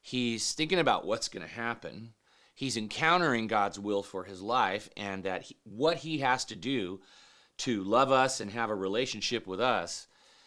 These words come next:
And he's saying, "God, do you have a plan B? Yet not my will, but your will be done." And then he resolves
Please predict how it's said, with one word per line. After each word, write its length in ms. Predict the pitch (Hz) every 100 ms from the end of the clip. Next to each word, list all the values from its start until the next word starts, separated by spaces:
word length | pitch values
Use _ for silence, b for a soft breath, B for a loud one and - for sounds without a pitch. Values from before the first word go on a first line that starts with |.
| b b
And 100 | 101
he's 160 | 104 101
saying, 360 | 107 104 95
"God, 320 | 90 113 135 135
do 80 |
you 120 | 107 90
have 220 | 117 113
a 60 |
plan 360 | 101 104 90 85
B? 600 | 95 143 151 147 143 - B B B B B B B
Yet 200 | 110 90
not 180 | 107 98
my 220 | 117 131
will, 300 | 127 127 120
but 180 | 104 98
your 240 | 110 117
will 180 | 113 110
be 140 | 101
done." 440 | 87 107 110 110 -
And 160 | 107 113
then 120 | 139
he 140 | 170
resolves 720 | 151 139 131 120 80 55 -